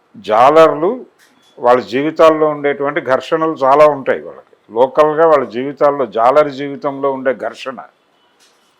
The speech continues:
ఆ ఘర్షణలో నుంచి ఒక ప్రేమ జంట, అది మీ ఎలిమెంట్.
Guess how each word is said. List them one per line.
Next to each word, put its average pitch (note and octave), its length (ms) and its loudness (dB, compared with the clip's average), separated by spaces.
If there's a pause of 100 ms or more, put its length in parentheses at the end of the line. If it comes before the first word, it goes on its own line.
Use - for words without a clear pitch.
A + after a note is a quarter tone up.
(140)
ఆ A2 100 2
ఘర్షణలో D3+ 720 -2
నుంచి D3 420 -10
ఒక D#3 220 0 (240)
ప్రేమ C#3 260 4
జంట, A2 400 -2 (1200)
అది D#3 260 4
మీ E3+ 140 -4
ఎలిమెంట్. C#3 500 -2